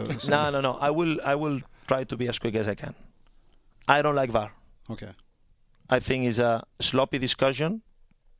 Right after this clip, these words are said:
Speaker 2: if we like or not. That's my
Speaker 1: Okay.
Speaker 2: opinion.
Speaker 1: Okay.
Speaker 2: So I do agree that I don't like var,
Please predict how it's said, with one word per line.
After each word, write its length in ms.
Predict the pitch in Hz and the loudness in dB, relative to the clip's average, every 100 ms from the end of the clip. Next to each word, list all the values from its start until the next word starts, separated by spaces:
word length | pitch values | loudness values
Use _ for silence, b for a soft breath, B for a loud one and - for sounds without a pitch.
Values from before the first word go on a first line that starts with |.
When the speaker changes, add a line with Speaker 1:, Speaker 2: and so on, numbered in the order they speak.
| _ _ | _ _
Speaker 2:
if 200 | 135 110 | 0 2
we 140 | 135 | 0
like 260 | 135 131 - | 0 0 -4
or 40 | |
not. 260 | 110 - - - _ _ _ - - - - - - - _ _ | -4 -4 -12 -20 _ _ _ -20 -20 -20 -20 -20 -20 -20 _ _
That's 160 | 135 120 | 0 2
my 80 | 131 | 0
Speaker 1:
Okay. 20 | |
Speaker 2:
opinion. 300 | 120 117 104 | 0 -4 -4
Speaker 1:
Okay. 220 | 120 110 104 | -8 -10 0
Speaker 2:
So 240 | 127 123 _ _ _ | 0 0 _ _ _
I 220 | 156 165 | 2 2
do 120 | 156 160 | 2 0
agree 280 | 139 147 131 | 2 0 2
that 180 | 117 | 0
I 100 | 135 135 | 2 0
don't 120 | 135 | 0
like 160 | 135 | 0
var, 300 | 123 151 220 | 4 4 4